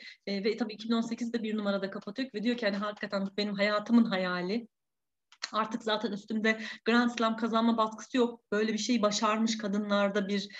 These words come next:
e, müthiş çocukluğunda arzu ettiği gibi artık keyifle, daha çok keyif alarak, o baskılar artık olmadan oynuyor. Ve daha farklı şeyler de yapmak istiyor. "Biraz böyle tenis dışında bir hayatım olsun. Daha çok arkadaşlarımla vakit geçireyim. Çünkü aslında ben hani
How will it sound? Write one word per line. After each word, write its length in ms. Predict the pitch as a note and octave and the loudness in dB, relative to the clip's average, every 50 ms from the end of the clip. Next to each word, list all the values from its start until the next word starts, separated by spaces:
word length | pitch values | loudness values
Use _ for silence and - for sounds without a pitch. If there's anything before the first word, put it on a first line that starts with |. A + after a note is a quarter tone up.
| - - _ - - | -18 -18 _ -4 0
e, 480 | F#3+ F#3+ F#3+ F#3 F#3+ F#3 F#3 F#3 F#3+ | 2 2 2 2 2 0 0 0 -2
müthiş 640 | F#3+ A#3 G3+ G#3+ G3+ G#3+ B3 A#3 - - - - - - - - | -2 -2 -4 -2 -2 0 2 4 4 4 4 2 0 -8 -16 -8
çocukluğunda 640 | - - A3+ G3 A3+ - A3 A3+ A3+ A3+ A3+ A#3 A3+ | -2 -2 -2 -2 -2 -4 0 0 2 2 4 4 4
arzu 360 | A3 A3 G#3+ G#3+ G#3+ G3+ A3+ A3+ | 4 4 2 2 0 2 2 2
ettiği 440 | G#3+ G#3+ - - - B3+ C4+ C4 | 2 2 0 -4 -2 2 2 4
gibi 160 | A3 A3+ F#3+ G3+ | 2 2 2 4
artık 420 | G3 F#3+ F#3+ G3 - F#3+ - - | 4 2 2 0 -4 -8 -8 -2
keyifle, 600 | - C4 C4 C#4 C4+ - - - F#3 F3+ F3 E3+ - - _ - | 0 2 4 4 2 0 -2 -4 -4 -4 -4 -6 -12 -18 _ 2
daha 220 | - A#3+ B3 C#4 C4+ | 2 2 4 2 0
çok 240 | - C4 B3 B3 - | 0 -2 -2 -2 -2
keyif 280 | A#3+ A3 G#3 G3+ G#3 | 0 0 0 0 -2
alarak, 320 | G3+ F#3 F#3 F#3 F3+ F3+ - | -2 0 0 -2 -2 -2 -4
o 120 | A3+ G3+ | -2 0
baskılar 440 | A3 A3+ A3+ A3+ - B3 C4 B3 A#3+ | 0 -2 -2 -4 -4 -2 0 2 2
artık 400 | A#3 A#3 A#3 A#3 - - - - | 2 2 2 0 -6 -10 -4 4
olmadan 560 | A#3+ C4 C4+ B3+ A#3 A3 G3 G3 F#3+ F#3+ F#3+ | 8 8 10 10 8 6 6 4 2 2 2
oynuyor. 460 | F#3 F#3 F#3 F3+ F#3 F3+ G3+ B3+ D#4 - - - - - - - - - - - A#3 | -2 -2 -2 -4 -2 0 2 2 0 0 -4 -12 -20 -20 -20 -18 -20 -20 -10 2 4
Ve 160 | D4 - C#4 | 4 6 6
daha 220 | C#4 C#4+ D#4+ D#4 | 4 4 4 2
farklı 320 | D#4 - D4+ D4 D4+ - - | 4 4 2 2 0 -4 -4
şeyler 400 | - C#4 C4 C4+ C#4 C4+ C4 G#3+ | 0 0 2 4 4 2 2 2
de 40 | G#3 | 0
yapmak 300 | F#3+ F#3+ - F#3+ G3+ - | -2 -4 -6 -10 -10 -10
istiyor. 220 | - - A3+ G#3 | -8 -8 -4 0
"Biraz 240 | A#3 A#3 A#3 A3 A3+ | 2 2 2 2 2
böyle 160 | A#3 A3+ A3+ | 0 -2 0
tenis 280 | - A#3+ A#3 A3+ - - | 2 0 0 0 -2 -8
dışında 280 | - - A#3+ A#3 A3+ | -2 2 2 2 2
bir 60 | A3+ | 0
hayatım 440 | G#3+ A3+ A3 A3 G#3+ G#3+ G#3+ A#3+ A3+ | -2 0 0 0 0 0 -2 -4 -2
olsun. 360 | G3+ F#3+ F#3 - - - G3 - - - - - | -2 -2 -4 -4 -6 -8 -8 -8 -8 -14 -6 0
Daha 160 | A#3 A#3 A#3+ A#3+ | 2 2 2 2
çok 180 | - A#3+ A#3 | 0 -2 -2
arkadaşlarımla 760 | G#3+ G3+ G3+ - G#3+ G#3 G3+ G3+ - - G3+ G3 F#3+ F#3 F3 | -2 -2 -2 -2 -2 -2 0 -2 -2 -2 -2 -2 -2 -4 -4
vakit 260 | F#3+ F#3+ F#3+ _ - | -6 -8 -10 _ -8
geçireyim. 480 | - F#3+ F#3 - - F#3 F#3 F3+ F3+ F#3+ | -8 -6 -4 -4 -4 -2 -2 -2 -4 -4
Çünkü 260 | - - A#3 G#3+ A#3 | -4 -4 -4 -2 -2
aslında 280 | G#3+ G#3 - A3 A3+ G#3 | -4 -6 -4 -6 -4 -4
ben 120 | A3 G#3+ | -2 -4
hani 280 | G#3+ G#3+ G#3+ G#3 G#3 | -2 -2 -2 -2 -2